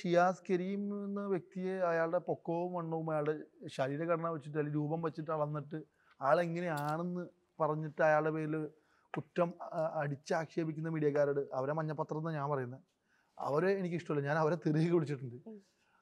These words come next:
Speaker 1: ആ തെറി വിളിച്ചുകൊണ്ട് എനിക്ക് മറ്റുള്ള മീഡിയക്കാർ എൻ്റെ ശത്രുക്കളായി.
Speaker 2: ഉം.
Speaker 1: പിന്നെ ഞാൻ, എ-, ഭയങ്കര എടുത്തുചാട്ടം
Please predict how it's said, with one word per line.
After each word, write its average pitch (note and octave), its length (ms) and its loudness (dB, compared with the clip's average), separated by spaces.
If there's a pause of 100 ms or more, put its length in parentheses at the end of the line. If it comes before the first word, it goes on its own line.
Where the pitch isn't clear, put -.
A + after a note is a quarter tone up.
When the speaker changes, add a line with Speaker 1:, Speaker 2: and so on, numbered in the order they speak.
(220)
Speaker 1:
ആ - 20 2 (140)
തെറി G3 180 10
വിളിച്ചുകൊണ്ട് G#3+ 380 2
എനിക്ക് G#3+ 240 -2
മറ്റുള്ള G#3+ 380 2
മീഡിയക്കാർ F#3 340 4
എൻ്റെ E3 140 -4
ശത്രുക്കളായി. A#2+ 460 -8 (180)
Speaker 2:
ഉം. G3+ 60 -18 (540)
Speaker 1:
പിന്നെ E3 220 -4
ഞാൻ, F3 140 -2 (320)
എ-, E3+ 200 -6
ഭയങ്കര E3 300 2
എടുത്തുചാട്ടം D3+ 580 -2